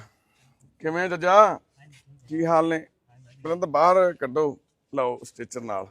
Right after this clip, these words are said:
ਜੱਜ ਨਾਲ ਬਾਹਰ ਕੱਢ ਕੇ ਕਰਦੇ ਹਾਂ। ਹੈਂ ਜੀ, ਲੱਗੋ ਵੀਰੇ ਦੇਖ ਕੇ, ਜਿਹੜੇ ਤੁਹਾਨੂੰ ਪਤਾ ਕਿਵੇਂ ਪਾਇਆ ਹਨਾ ਵੀਰੇ ਨੂੰ। ਦੇਖੋ, ਇੱਕ ਧੀ ਆਪਣੇ ਬਾਪ ਦੇ ਡਾਈਪਰ ਲਾਉਣ ਨੂੰ ਤਾਂ ਪੈਸੇ ਹੀ ਹੈ ਨਹੀਂ, ਇੱਕ ਪੈਪਸੀ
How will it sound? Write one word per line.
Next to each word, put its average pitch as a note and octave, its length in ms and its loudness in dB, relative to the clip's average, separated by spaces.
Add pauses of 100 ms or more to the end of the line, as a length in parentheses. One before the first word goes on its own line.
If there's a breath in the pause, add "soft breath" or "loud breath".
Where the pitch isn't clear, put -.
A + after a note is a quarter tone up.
(680)
ਜੱਜ A#2 220 -8
ਨਾਲ A#2 140 -10
ਬਾਹਰ A#2+ 220 -6
ਕੱਢ B2 220 -14
ਕੇ C3 100 -10
ਕਰਦੇ G#2 240 -8
ਹਾਂ। F#2+ 360 -20 (1120)
ਹੈਂ E3 80 -4
ਜੀ, G3 140 -6 (300)
ਲੱਗੋ D#3+ 260 -2
ਵੀਰੇ G3+ 160 -2
ਦੇਖ E3+ 240 0
ਕੇ, E3+ 140 -2
ਜਿਹੜੇ F3 180 -4
ਤੁਹਾਨੂੰ E3 420 -8
ਪਤਾ C#3+ 220 -4
ਕਿਵੇਂ C#3+ 220 -8
ਪਾਇਆ A#2+ 320 -4
ਹਨਾ D3 100 -6
ਵੀਰੇ B2+ 240 -8
ਨੂੰ। A2 140 -18 (1080)
ਦੇਖੋ, D3+ 580 -4 (180)
ਇੱਕ C#3 180 -12 (120)
ਧੀ C#3 480 -4
ਆਪਣੇ C3 340 -8
ਬਾਪ A2+ 400 -2
ਦੇ A#2+ 440 -12 (1200)
ਡਾਈਪਰ B2+ 340 -6
ਲਾਉਣ D#3 260 -4
ਨੂੰ D3+ 100 -8
ਤਾਂ D#3 120 -6
ਪੈਸੇ C#3+ 340 -6
ਹੀ C#3+ 80 -4
ਹੈ B2 140 -10
ਨਹੀਂ, C#3+ 240 -4 (460)
ਇੱਕ B2+ 140 -12
ਪੈਪਸੀ D3+ 840 -6